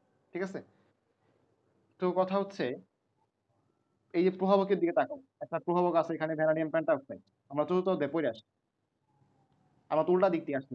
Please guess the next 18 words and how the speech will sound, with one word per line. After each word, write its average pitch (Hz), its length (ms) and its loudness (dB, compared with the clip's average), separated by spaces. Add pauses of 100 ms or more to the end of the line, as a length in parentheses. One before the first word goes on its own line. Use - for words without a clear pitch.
তাই 151 140 0
না? 180 40 -2 (340)
আমরা 151 200 0
already 151 260 0
পড়ে 180 160 4
আসছি 117 240 -2 (200)
চতুর্থ 147 220 -4
অধ্যায়ে 123 280 -8 (460)
ভ্যানাডিয়াম 151 320 0
পেন্টঅক্সাইডের 147 420 -2
কথা। - 140 -10 (340)
তো - 80 -10
এগুলো 170 160 2
আমাদের 165 140 2
না 160 140 4
পড়লেও 143 180 -2
চলবে। 113 260 -14 (1120)
সামনে 165 240 0